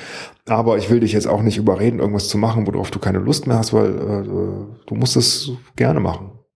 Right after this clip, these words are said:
um's gut zu machen und um's überhaupt zu machen, ist ja deine Entscheidung. Wenn du keine Lust mehr hast, dann lässt es einfach, ne?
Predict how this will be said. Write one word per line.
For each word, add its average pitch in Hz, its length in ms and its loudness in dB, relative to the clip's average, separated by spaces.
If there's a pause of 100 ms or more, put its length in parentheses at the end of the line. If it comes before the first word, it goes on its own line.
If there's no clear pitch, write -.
(160)
um's 101 340 -6
gut 139 160 2
zu 110 120 2
machen 95 400 -2 (140)
und - 460 -8 (260)
um's 123 220 2
überhaupt 117 320 2
zu - 120 0
machen, 95 340 -2
ist 110 140 -4
ja 107 60 4
deine 107 260 2
Entscheidung. 92 500 -4 (1700)
Wenn 135 120 2
du 107 80 0
keine 92 200 2
Lust 85 260 0
mehr 101 100 4
hast, - 320 -2
dann 127 140 0
lässt 135 200 2
es - 120 -2
einfach, 92 540 -6
ne? 127 360 0